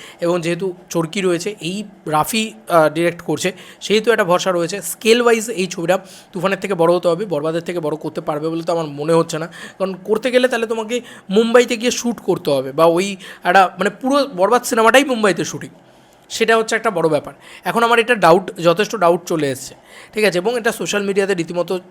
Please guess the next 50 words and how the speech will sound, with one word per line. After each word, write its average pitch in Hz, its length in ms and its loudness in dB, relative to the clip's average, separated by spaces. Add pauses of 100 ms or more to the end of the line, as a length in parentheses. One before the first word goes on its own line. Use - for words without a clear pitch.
মানে 160 140 -4
আওয়াজ 165 360 4
উঠছে 160 280 -6
এটা 151 140 -6
নিয়ে 151 180 -8 (320)
যে, 214 60 2
"হ্যাঁ, 170 400 8
তাণ্ডব 160 320 -2
ছবিটা 156 280 -4
ছোট, 147 280 -6 (520)
ঠিক 226 120 -2
আছে, 165 160 2
বাংলাদেশেই 165 540 4
শ্যুট 165 220 -8
হচ্ছে 147 260 -6
সেই।" 131 200 -6 (420)
ঠিক 269 120 -2
আছে, 202 140 4
আমরা 180 160 4
এখনও 240 180 2
ছবিটা 220 260 -2
দেখিনি, 180 360 0
wait 156 360 0
for 180 120 2
it। 143 140 -4 (140)
আমার 190 260 4
মনে 240 160 2
হয় 190 180 0 (300)
যদি 226 220 4
ছবিটা 254 280 2
ছোটও 262 440 6
হয়, 165 180 4 (320)
তাও 208 200 8
এই 254 60 4
ছবিটার 233 300 2
কিছু 240 200 -6
যায় 170 320 4
আসবে 147 220 2
না, 139 100 -8
কারণ 156 140 -2
এই 165 80 -2
ছবিটা 180 240 -2
দিয়ে 180 320 -2 (220)
সিনেম্যাটিক 254 480 2
ইউনিভার্স 240 440 4
ক্রিয়েট 185 300 -4
করে 156 180 -2
দিয়েছে 135 280 -4
ও। - 80 -10 (480)
রাফি। 160 280 0